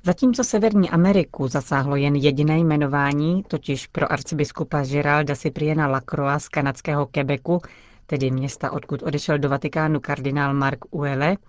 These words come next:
pět kardinálských biretů poputuje do Latinské Ameriky.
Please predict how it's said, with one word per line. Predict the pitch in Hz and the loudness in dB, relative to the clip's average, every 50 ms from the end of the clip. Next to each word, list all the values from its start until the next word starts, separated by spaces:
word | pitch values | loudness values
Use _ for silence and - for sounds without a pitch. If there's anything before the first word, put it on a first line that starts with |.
| _ _ - - - - - - _ | _ _ -20 -20 -20 -20 -20 -10 _
pět | - 220 247 240 240 - | 2 2 2 2 2 0
kardinálských | - 175 175 165 175 190 202 202 208 202 - - 202 156 151 | 0 0 0 2 2 2 4 4 4 2 0 -2 -2 -2 0
biretů | 131 156 156 151 151 143 - - 180 185 190 185 | 0 2 2 2 0 -2 -2 -4 -4 -4 -4 -4
poputuje | - 156 127 - 170 151 - - 151 151 147 147 - - _ | -4 -6 -4 -2 -4 -2 -2 0 0 2 2 0 0 -4 _
do | 143 156 143 | -2 0 2
Latinské | 139 143 135 - 175 160 160 - - - 143 139 | 2 0 0 2 2 2 2 0 0 -2 -2 -2
Ameriky. | - 139 139 139 139 135 127 127 - 147 131 123 | 0 0 0 2 2 0 -2 -2 -2 -2 -4 -4